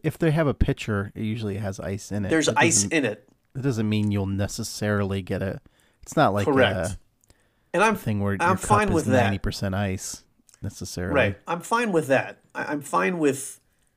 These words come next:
Speaker 2: chilled
Speaker 1: You just want
Speaker 2: water
Speaker 1: chilled
Speaker 2: being cold.
Speaker 1: water.
Speaker 2: But I d-, yeah, I don't want room temperature. In fact, when I go for, like, for work, if I'm going to visit one of my firms or vendors or whatever, and they offer me a bottle of water,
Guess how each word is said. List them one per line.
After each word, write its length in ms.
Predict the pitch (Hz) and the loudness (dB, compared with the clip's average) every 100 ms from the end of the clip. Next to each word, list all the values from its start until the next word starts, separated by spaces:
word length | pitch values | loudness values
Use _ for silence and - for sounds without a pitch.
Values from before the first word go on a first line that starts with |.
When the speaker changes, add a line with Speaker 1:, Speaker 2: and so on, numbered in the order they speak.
| _ _ _ - | _ _ _ -4
Speaker 2:
chilled 400 | - 180 160 151 | 0 4 4 4
Speaker 1:
You 40 | |
just 120 | 104 | 4
want 200 | 117 113 | 2 2
Speaker 2:
water 100 | 107 - | 0 2
Speaker 1:
chilled 280 | 127 107 | 4 4
Speaker 2:
being 80 | 101 | 2
cold. 160 | 92 90 | 0 0
Speaker 1:
water. 260 | 92 92 - _ _ _ _ _ _ _ | 0 -2 -4 _ _ _ _ _ _ _
Speaker 2:
But 100 | 151 | 0
I 80 | 151 | 2
d-, 160 | 139 - | 0 -4
yeah, 260 | 170 120 104 | -2 0 -2
I 60 | 139 | -6
don't 160 | 190 | -6
want 180 | 156 - | -6 -8
room 280 | 120 127 123 | -4 -4 -4
temperature. 420 | 117 117 - 110 | -6 -10 -12 -16
In 80 | - | -12
fact, 280 | - 175 - - _ _ _ _ | -6 -4 -6 -14 _ _ _ _
when 120 | 147 151 | 2 4
I 120 | 175 | 4
go 380 | 170 160 156 147 | 6 6 6 4
for, 200 | - 131 | 0 0
like, 280 | 117 113 - | 0 0 -6
for 160 | - 117 | -6 -2
work, 320 | 123 110 110 | 0 0 -4
if 80 | 113 | -12
I'm 140 | 110 | -10
going 240 | 117 117 | -10 -8
to 60 | 107 | -8
visit 340 | 113 107 107 - _ _ _ _ | -10 -10 -12 -16 _ _ _ _
one 120 | 117 | -10
of 40 | 107 | -8
my 160 | 104 - _ _ _ - | -8 -12 _ _ _ -18
firms 400 | - 107 101 101 | -8 -6 -6 -10
or 60 | 98 | -14
vendors 560 | 98 104 98 98 101 107 | -10 -10 -8 -12 -12 -12
or 40 | |
whatever, 500 | 104 107 101 98 104 - - - - _ _ _ _ _ _ _ _ | -6 -4 -4 -6 -12 -18 -20 -18 -20 _ _ _ _ _ _ _ _
and 80 | 113 | -10
they 80 | 104 | -6
offer 240 | 107 127 | -6 -4
me 140 | 117 127 | -2 0
a 60 | |
bottle 320 | 123 175 170 123 | 2 4 4 2
of 80 | 104 | 0
water, 420 | 98 92 92 | -4 -6 -14